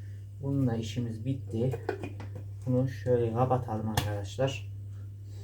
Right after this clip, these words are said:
Yerine koyalım onu. Yerine koyalım. Bakın. Arkadaşlar kabarcıkları görüyor musunuz? Bakın.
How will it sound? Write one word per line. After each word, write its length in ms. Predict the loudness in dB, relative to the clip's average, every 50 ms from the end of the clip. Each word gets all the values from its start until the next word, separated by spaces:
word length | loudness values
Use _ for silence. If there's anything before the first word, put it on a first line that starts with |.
| -8 -8 -8 -8 -8 -8 -8 -8 -8 -10 -10 -12 -12 -12 -10 -10 -10 -10 -8 -8 -8 -8 -8 -8 -8 -8 -6 2
Yerine 380 | 8 10 10 10 10 10 12 12 12 12
koyalım 360 | 12 10 10 10 8 8 6 2
onu. 200 | 0 0 -2 -2 -4 -4 -6 -8 -8 -10 -10 -12 -12 -14 -14 -14 -14 -10 -2 0 0 2 6 8 10 10 10 6 2 -6 -12 -14 -16 -14 -12 -12 -10 -10 -8 -10 -10 -10 -10 -10 -8 -8 -8 -8 -6 -6 -6 -6 -6 -6 -2 2
Yerine 440 | 4 6 6 6 6 6 4 4 6
koyalım. 400 | 4 4 6 6 4 2 2 -2 -6 -8 -8 -8 -10 -10 -10 -10 -10 -10 -10 -8 -8 -8 -8 -6 -8 -8 -4 0
Bakın. 480 | 4 6 6 6 6 4 4 2 2 0 -2 -6 -8 -10 -10 -10 -10 -10 -10 -6 2
Arkadaşlar 680 | 4 4 10 10 12 12 12 10 10 10 8 8 10 8
kabarcıkları 760 | 8 10 12 12 10 10 8 2 -2 2 6 8 8 8
görüyor 340 | 10 10 8 10 10 10 8
musunuz? 360 | 8 6 4 2 2 2 2
Bakın. 300 | 2 2 2 2 0 -2